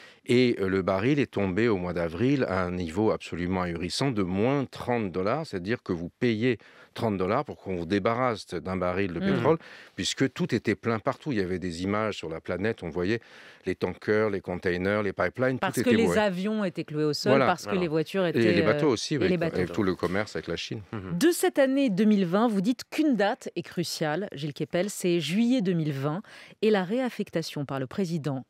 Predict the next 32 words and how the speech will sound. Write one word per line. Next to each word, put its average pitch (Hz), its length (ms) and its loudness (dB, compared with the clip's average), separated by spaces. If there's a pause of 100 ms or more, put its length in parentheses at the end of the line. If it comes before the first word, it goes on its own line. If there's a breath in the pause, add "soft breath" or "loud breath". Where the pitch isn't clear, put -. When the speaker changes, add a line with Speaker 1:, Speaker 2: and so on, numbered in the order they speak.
Speaker 3:
Recep 180 420 -6
Tayyip 151 220 -2
Erdogan 147 640 -2
de 175 380 2
la 160 160 -4
basilique, 160 560 -2
l'ancienne 175 340 -4
basilique 147 400 -2
Sainte-Sophie, 185 720 -2 (160)
à 160 140 -2
l'islam. 156 720 2 (400 loud breath)
Vous 202 160 2
parlez 254 220 2
d'un 196 120 0
coup - 180 -6
de - 60 -6
force - 380 -6
emblématique 160 640 -2
dont 170 100 -2
l'ambition 165 400 -2
est 220 80 -2
de 156 80 -2
refaire 160 380 -2
d'Istanbul 190 640 0 (380 loud breath)
la 170 120 0
capitale 175 560 -4
mondiale 185 440 -2
de 214 100 -4
la 147 100 -2
communauté 180 520 -4
des 160 100 -4
croyants. 160 600 -2